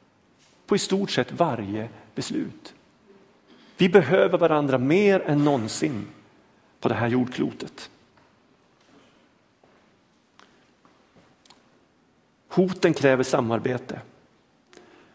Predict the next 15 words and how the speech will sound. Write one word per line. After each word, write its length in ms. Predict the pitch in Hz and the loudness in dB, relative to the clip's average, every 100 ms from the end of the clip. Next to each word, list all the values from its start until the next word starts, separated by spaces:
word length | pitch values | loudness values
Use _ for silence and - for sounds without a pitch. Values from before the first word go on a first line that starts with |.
| _ _ _ _ _ _ - | _ _ _ _ _ _ 2
Till 120 | - | 4
skillnad 420 | - 226 190 202 220 | 4 6 6 6 6
mot 260 | 208 - | 4 2
tidigare 680 | 180 170 147 160 139 120 107 - | 2 6 8 8 6 4 0 -6
så 160 | - 180 | 2 4
lever 280 | 156 160 160 | 6 4 4
vi 360 | 139 139 147 | 2 4 2
som 260 | - 147 127 | 2 0 2
världsmedborgare 1000 | 151 131 - 120 113 110 139 151 110 98 | 4 2 0 -6 -4 0 0 0 -2 -2
i 200 | 101 135 | 0 2
en 80 | 147 | 2
sorts 420 | - 139 - - - - - - - | 0 -4 -4 -12 -16 -20 -20 -16 2
ögonblicklig 1040 | 175 160 123 113 113 147 147 - 131 123 | 6 6 4 0 4 2 2 -2 -2 0
virtuell 800 | 110 127 123 - 110 117 101 113 - - - - | 2 2 0 -2 -2 -2 -4 -8 -10 -20 -20 -12
realitet. 880 | - 120 104 95 - 104 - - - | -2 0 0 -2 -8 -10 -12 -18 -20